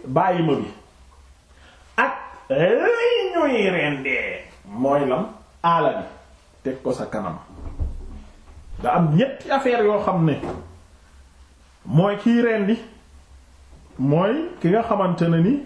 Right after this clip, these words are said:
mooy az-zabihu, rendikat bi. Waaw.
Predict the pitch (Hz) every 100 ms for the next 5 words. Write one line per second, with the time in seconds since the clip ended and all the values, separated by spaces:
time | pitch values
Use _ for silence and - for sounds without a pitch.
0 | - - - - - - - - - -
1 | - - - - - - 92 104 123 156
2 | 254 - - 147 139 120 175 214 180 175
3 | - 165 - - - - - - - _
4 | - - - - 139 156 165 139 135 113
5 | 156 - - - - _ _ - - -
6 | _ _ _ - - _ - 113 - -